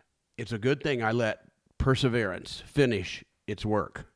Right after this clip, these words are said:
And that's what James says in that, the, in the, back to the Bible.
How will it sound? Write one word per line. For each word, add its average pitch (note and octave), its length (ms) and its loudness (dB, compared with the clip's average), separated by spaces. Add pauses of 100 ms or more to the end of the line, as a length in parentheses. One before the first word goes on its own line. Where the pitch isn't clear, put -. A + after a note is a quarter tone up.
(360)
And A2 100 -4
that's E3 200 0
what G3+ 160 0
James C3+ 320 -2
says G#2 280 -4
in F2+ 120 -8
that, E2 220 -12
the, G2+ 240 -4
in A2+ 180 -2
the, A2+ 60 0
back A2+ 260 -4
to - 60 -10
the A#2 80 -6
Bible. E2+ 300 -2